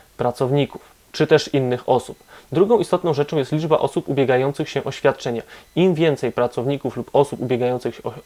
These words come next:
się o świadczenie w ramach jednej kwoty, tym mniejsze będą te, y, kwoty. I sytuacja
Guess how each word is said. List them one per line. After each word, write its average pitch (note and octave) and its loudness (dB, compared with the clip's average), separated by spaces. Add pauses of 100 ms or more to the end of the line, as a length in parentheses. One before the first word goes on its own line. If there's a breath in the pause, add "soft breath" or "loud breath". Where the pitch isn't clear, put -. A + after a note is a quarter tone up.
(140)
się - -2
o B2+ -2
świadczenie B2 -2
w - 0
ramach B2+ 0
jednej C3+ 2
kwoty, F3 -2 (280 loud breath)
tym A3 10
mniejsze C#3+ 2
będą A#2+ 0
te, A#2 -4 (520 loud breath)
y, A#2+ 0
kwoty. - 6 (400 loud breath)
I B3 0
sytuacja F#3 2